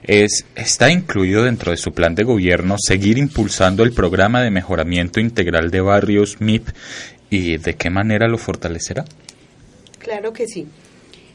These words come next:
Speaker 2: Recientemente en Bogotá hubo una,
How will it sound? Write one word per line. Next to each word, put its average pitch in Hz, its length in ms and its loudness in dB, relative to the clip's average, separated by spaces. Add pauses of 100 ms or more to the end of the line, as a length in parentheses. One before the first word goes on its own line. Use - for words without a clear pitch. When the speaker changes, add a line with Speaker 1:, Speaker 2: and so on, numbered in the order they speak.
(240)
Speaker 2:
Recientemente 247 1160 -6
en 220 460 -8
Bogotá 226 540 -6 (800)
hubo 220 280 -6
una, 220 440 -6